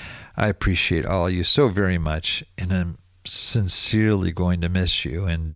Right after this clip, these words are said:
thank you. Yeah, I guess for the final time, I'll just, uh, say, <laughs> keep moving forward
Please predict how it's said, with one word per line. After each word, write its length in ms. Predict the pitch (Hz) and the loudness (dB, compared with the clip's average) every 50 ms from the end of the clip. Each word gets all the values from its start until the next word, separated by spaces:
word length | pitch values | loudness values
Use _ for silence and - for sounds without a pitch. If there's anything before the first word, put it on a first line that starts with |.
| - - | -10 -4
thank 400 | - - 104 98 101 - - - | 0 2 2 4 2 2 0 0
you. 280 | 104 98 95 92 95 - - - - - - _ _ _ _ _ _ - 101 | 2 2 2 2 0 -2 -6 -8 -14 -18 -20 _ _ _ _ _ _ -6 -2
Yeah, 200 | 92 92 90 87 | 0 0 2 2
I 40 | 92 | 0
guess 220 | - 120 104 - | 0 0 0 0
for 120 | - - 107 | 0 0 -2
the 140 | 80 82 - | -2 -2 -2
final 380 | - 98 92 101 101 101 98 | 0 0 0 0 0 -2 -2
time, 420 | - - - 90 85 80 85 87 90 - - - - - - - - - - - - | 0 0 0 2 2 0 -2 -4 -6 -8 -12 -18 -20 -20 -20 -20 -20 -20 -20 -12 -6
I'll 180 | - 92 92 90 | -4 -2 -2 -2
just, 380 | - - 87 - - - - 87 | -2 0 0 0 -2 -2 0 0
uh, 220 | 82 80 82 82 78 - | 0 2 2 0 -2 -2
say, 440 | - - - 110 95 90 87 92 - _ _ - - | -2 0 2 2 2 2 2 0 -4 _ _ -12 -6
<laughs> 1300 | - - - - - - - - - - - - - - - - - - - - - - - - - - - | -4 -2 0 0 0 -2 -4 -10 -20 -20 -20 -20 -20 -20 -20 -20 -20 -20 -20 -20 -20 -20 -20 -20 -16 -8 -2
keep 240 | - 104 101 98 101 | 0 0 0 2 2
moving 300 | 101 98 92 110 113 104 | 2 4 4 2 0 0
forward 560 | - - - 71 76 78 73 - - - | -2 0 0 0 0 -2 -6 -8 -10 -12